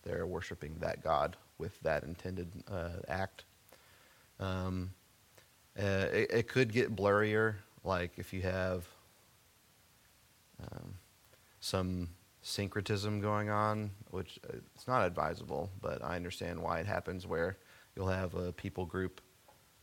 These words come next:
maybe recently converted in an area that's very unfriendly to Christianity, where they will meld some of their practices with, uh, Christian theological principles and try to blend in or try to just meld them together to be more palatable,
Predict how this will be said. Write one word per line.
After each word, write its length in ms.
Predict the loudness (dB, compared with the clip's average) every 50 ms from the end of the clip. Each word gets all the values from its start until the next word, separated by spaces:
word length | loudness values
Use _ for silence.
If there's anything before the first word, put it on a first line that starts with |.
| -12
maybe 320 | -8 -6 -6 -4 -4 -4 -4
recently 420 | -2 -2 -2 -2 -2 -2 -2 -2
converted 680 | -2 -2 -2 0 2 2 4 4 4 4 2 0 -4 -8 -6
in 80 | -4
an 100 | -2 -2
area 400 | -2 0 0 0 2 2 2 0
that's 220 | 0 -2 -6 -6 -6
very 260 | -2 0 0 2 2
unfriendly 640 | 0 0 -2 -2 -2 -2 -2 0 0 0 0 -2 -2
to 160 | -4 -6 -6
Christianity, 840 | -6 -6 -8 -8 -6 -4 -2 -2 -2 -2 -4 -4 -4 -4 -4 -6 -8 -12 -20 -20 -20 -20 -20 -20 -20 -14 -6
where 180 | -2 0 2
they 240 | 4 4 6 4 4
will 600 | 4 2 2 2 2 2 2 0 0 -2 -4 -6 -12 -18 -20 -20 -10 -6
meld 460 | -2 0 2 2 4 4 4 2 0
some 160 | -2 -4 -2 0
of 60 | 0
their 80 | 0
practices 880 | 0 4 6 6 6 4 2 -4 -6 -4 -2 0 0 0 0 -2 -4 -6
with, 440 | -6 -2 -2 -2 -2 -2 -6 -10 -20 -20 -20 _ -20 -20 -20 -20 -12 -6
uh, 160 | -2 -2 -2 -2
Christian 480 | -2 -2 -2 -2 -2 -2 -4 -4 -4 -2
theological 560 | 0 0 2 4 4 4 2 0 -2 -4 -2
principles 640 | -2 -2 -4 -4 -4 -2 0 0 0 0 -2 -4 -8 -8 -8
and 120 | -8 -6
try 280 | -2 -2 0 0 0 0
to 300 | 0 0 0 0 -2 -2 -4 -6
blend 320 | -4 -2 -2 0 0 0 0
in 320 | 0 0 0 -2 -4 -6 -8 -12 -20 -20 -20 -20 -20 -8
or 220 | -2 0 2 2 2
try 260 | 2 4 4 4 4
to 120 | 4 2
just 180 | 0 -2 -4 -4
meld 240 | -2 -2 -2 0 -2
them 140 | -2 -2
together 340 | -2 -2 0 0 0 0 0
to 60 | -2
be 120 | -2 -2 -2
more 160 | -2 -2 -4
palatable, 640 | -2 0 2 2 4 2 2 0 0 -2 -2 -2